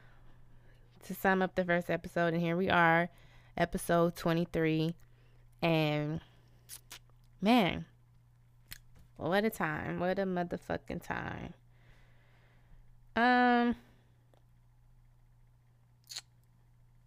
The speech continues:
I think my favorite episode probably was the one with, one with my son. Um,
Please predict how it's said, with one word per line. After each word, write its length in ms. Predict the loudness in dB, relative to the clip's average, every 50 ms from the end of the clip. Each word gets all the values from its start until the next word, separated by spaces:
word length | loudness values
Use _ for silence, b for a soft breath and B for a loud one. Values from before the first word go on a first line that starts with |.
| _ _ _ -20 _ _ _ _ _ _ _ _ _ _ _ _ _ -20 -20 -20 -20 -20 -16 -12 -12
I 40 | -8
think 260 | -4 -2 -2 -2 -2 -4 -10 -20 -20 -20 -20 -20 -20 _ -6
my 200 | -2 0 0 0 -2 -6 -8 0 2
favorite 360 | 4 4 4 4 2 2 2
episode 580 | 2 0 -2 -4 -6 -2 -2 0 0 0 -2
probably 680 | -6 -10 -6 -4 -2 0 0 -2 -2 -2 -2 -2 -2 -2
was 580 | -2 -2 -2 -2 -2 -2 -2 -2 -4 -4 -6 -8 -12 -18 -20 -20 -20 -20 b b b b b _ _ _ -20 -20 -20 -20 _ _ -20 -20 -20 -20 -8 -2
the 100 | 2 6
one 280 | 6 6 6 6 4 2
with, 300 | 2 0 -2 -4 -8 -10
one 640 | -12 -12 -12 -10 -6 -4 -2 -2 -2 -2 -2 -2
with 120 | -4 -4 -4
my 160 | -6 -6 -6 -8 -8 -4
son. 480 | -2 0 0 0 0 0 -2 -4 -6 -8 b b b b b b b b b b b b b b b b b b -8 -2
Um, 640 | -2 0 0 0 -2 -4 -6 -6 -8 -8 -8 -10